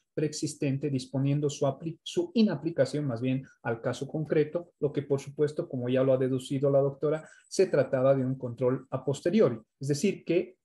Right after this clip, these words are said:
hasta el siglo veinte el control normativo no era a priori en Bolivia. A partir de la implementación de un tribunal constitucional es que se inaugura el control de constitucionalidad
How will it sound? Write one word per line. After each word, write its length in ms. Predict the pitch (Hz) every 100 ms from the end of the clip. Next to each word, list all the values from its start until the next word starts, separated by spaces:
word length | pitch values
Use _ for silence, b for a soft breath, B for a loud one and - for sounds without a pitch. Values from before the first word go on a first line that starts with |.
| _ -
hasta 320 | 175 - -
el 80 | 160
siglo 280 | - 214 220
veinte 480 | 208 160 151 196 -
el 180 | 170 170
control 600 | 151 143 143 143 147 143
normativo 800 | 131 123 117 - 143 147 143 -
no 220 | 151 214
era 380 | 180 127 113 - _ -
a 160 | 123 -
priori 560 | 147 143 120 120 117
en 160 | - 127
Bolivia. 380 | 135 156 117 117 _ b b b b b b
A 160 | 170 170
partir 640 | 170 165 - 240 202 190
de 140 | 147
la 360 | 139 131 147 -
implementación 960 | - 143 135 135 131 127 127 170 196 233
de 80 | 233
un 80 | 185
tribunal 480 | 156 147 139 131
constitucional 920 | 127 127 - 131 135 - 143 175 208 214
es 180 | 156 -
que 100 | 151
se 140 | -
inaugura 720 | 143 127 127 175 175 147 147 B B B
el 240 | - 139 160
control 480 | 135 131 131 147 147
de 160 | 143
constitucionalidad 1080 | - 120 - 131 120 135 127 127 131 120 117